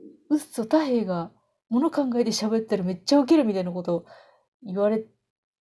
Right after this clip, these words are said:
たっていうエピソードがあって、どんだけだよって思ったんだけど、いや、そんな太兵衛に捕まってね、昼から「酒を飲むんじゃない」っつって、「黒田武士のくせにお前は」って、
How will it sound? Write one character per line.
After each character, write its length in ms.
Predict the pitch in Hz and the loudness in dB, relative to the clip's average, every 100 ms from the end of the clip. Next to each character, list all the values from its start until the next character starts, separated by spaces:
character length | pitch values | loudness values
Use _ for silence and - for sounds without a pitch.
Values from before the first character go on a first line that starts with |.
| _ _ _ | _ _ _
た 100 | - | -2
っ 60 | 233 | -2
て 200 | - 214 | -2 -4
い 340 | 185 180 170 | -2 -2 -2
う 100 | 170 - _ _ | -4 -8 _ _
エ 60 | 214 | -10
ピ 40 | |
ソ 160 | - 196 | -2 -2
ー 20 | |
ド 120 | 180 | 0
が 80 | 170 | 0
あ 40 | 175 | -2
っ 40 | |
て、 380 | - - 165 - _ _ _ | -6 -6 -4 -6 _ _ _
ど 200 | 175 220 | -10 -4
ん 80 | 202 | 0
だ 120 | 254 | 2
け 80 | 294 | 4
だ 80 | 285 | 4
よ 80 | 190 | 2
っ 40 | |
て 100 | 190 | 0
思 100 | 185 | -4
っ 20 | |
た 100 | 175 | -6
ん 40 | 160 | -6
だ 60 | |
け 100 | 156 | -6
ど、 140 | 156 - - - - - _ _ _ _ | -6 -8 -20 -20 -20 -20 _ _ _ _
い 40 | 160 | -20
や、 40 | |
そ 160 | - 202 | -12 -4
ん 120 | 214 | 0
な 80 | 220 | 0
太 160 | 220 254 | 0 0
兵 160 | 247 | 2
衛 80 | 220 | 2
に 180 | 175 156 | 0 -6
捕 240 | - 208 | -10 -6
ま 80 | 214 | -4
っ 60 | 220 | -4
て 240 | - 240 | -4 0
ね、 280 | 240 277 - _ _ _ _ _ _ _ _ _ _ _ | 2 0 -4 _ _ _ _ _ _ _ _ _ _ _
昼 200 | 202 202 | -4 -2
か 100 | 185 | -2
ら 80 | 170 | -4
「酒 260 | 220 214 | 0 4
を 40 | 254 | 4
飲 140 | 302 | 4
む 80 | 330 | 2
ん 40 | |
じ 80 | 262 | 0
ゃ 60 | 262 | 0
な 80 | 302 | 0
い」 40 | |
っ 20 | 226 | -4
つ 120 | - | -10
っ 20 | |
て、 60 | _ _ _ _ _ _ _ _ | _ _ _ _ _ _ _ _
「黒 220 | - 247 | -4 0
田 100 | 285 | 4
武 120 | 311 | 2
士 120 | 302 | 2
の 120 | 240 | 0
く 100 | 185 | -2
せ 140 | - 190 | -8 -8
に 100 | 175 | -6
お 100 | 180 | -4
前 200 | 254 294 | -2 -2
は」 100 | 302 | -2
っ 40 | 294 | -2
て、 260 | - 185 | -6 -12